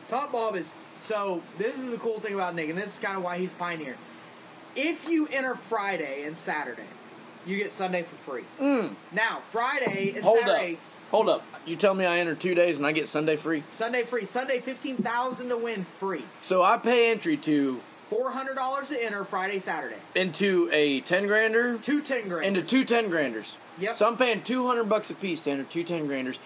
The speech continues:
Speaker 2: and I get to run in a fifteen grander for free?
Speaker 1: Yes.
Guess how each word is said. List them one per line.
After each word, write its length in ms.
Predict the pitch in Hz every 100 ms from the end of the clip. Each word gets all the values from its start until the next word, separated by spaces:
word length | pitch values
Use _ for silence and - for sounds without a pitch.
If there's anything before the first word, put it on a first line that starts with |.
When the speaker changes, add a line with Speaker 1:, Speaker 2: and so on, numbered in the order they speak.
| -
Speaker 2:
and 120 | 135
I 80 | 165
get 200 | 208 214
to 80 | 147
run 320 | 139 180 196
in 100 | 190 156
a 80 |
fifteen 440 | 123 202 202 202 185
grander 260 | 185 185 175
for 160 | 143
free? 320 | 131 180 208 202 - 185
Speaker 1:
Yes. 320 | 185 -